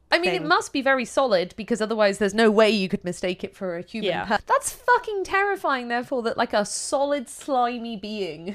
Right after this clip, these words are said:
Speaker 1: <laughs> humanoid being, has
Speaker 2: Yeah.
Speaker 1: been in their attic the whole time.
Speaker 2: And according to Google, flesh eating.
Speaker 1: Yeah. Because poltergeists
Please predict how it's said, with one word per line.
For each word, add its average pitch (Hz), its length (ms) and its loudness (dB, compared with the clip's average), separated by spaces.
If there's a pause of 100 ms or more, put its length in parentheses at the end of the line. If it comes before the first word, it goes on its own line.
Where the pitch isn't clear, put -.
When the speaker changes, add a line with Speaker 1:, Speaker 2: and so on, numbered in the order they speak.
(120)
Speaker 1:
<laughs> - 100 -18
humanoid 233 580 -4
being, 208 320 -2
has 180 80 -6
Speaker 2:
Yeah. 208 160 0
Speaker 1:
been - 80 0
in 196 120 -6
their 185 180 0
attic 196 340 -4
the - 100 -8
whole 170 460 -4
time. 170 580 -6
Speaker 2:
And 185 80 -4
according 302 400 2
to - 80 2
Google, 330 380 0
flesh 302 400 -2
eating. 165 440 -4
Speaker 1:
Yeah. 175 340 -10 (260)
Because 277 240 0 (120)
poltergeists 277 920 0